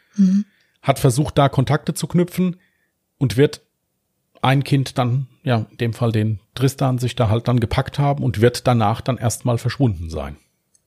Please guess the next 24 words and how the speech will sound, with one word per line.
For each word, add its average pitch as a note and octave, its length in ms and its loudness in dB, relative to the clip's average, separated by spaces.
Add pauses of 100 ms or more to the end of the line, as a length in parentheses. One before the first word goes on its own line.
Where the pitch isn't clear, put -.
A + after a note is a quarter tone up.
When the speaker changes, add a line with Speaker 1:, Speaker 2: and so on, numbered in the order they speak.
(480)
Speaker 1:
Es E3+ 180 -8
ist - 160 -2
auch F3 100 -4
schon F#3 400 2
irgendwie F#3 560 2
sehr E3+ 480 0 (140)
außergewöhnlich, F3 1040 0 (160)
dass - 240 -6
sich - 320 -6
ein D#3+ 480 -2
Junge, G3 540 4 (100)
dreizehn F#3+ 340 -2
Jahre A#3 340 0
alt A#3+ 220 -6
war B3 120 -2
er? B3+ 40 -4
Speaker 2:
Dreizehn A#2 300 -2
Jahre G#2 260 -4
alt. D2 220 -16 (960)
Speaker 1:
Ja, D#3 220 2
dass - 340 -4 (640)
der D#3+ 180 0
sich D#3+ 300 -2
mit - 540 -2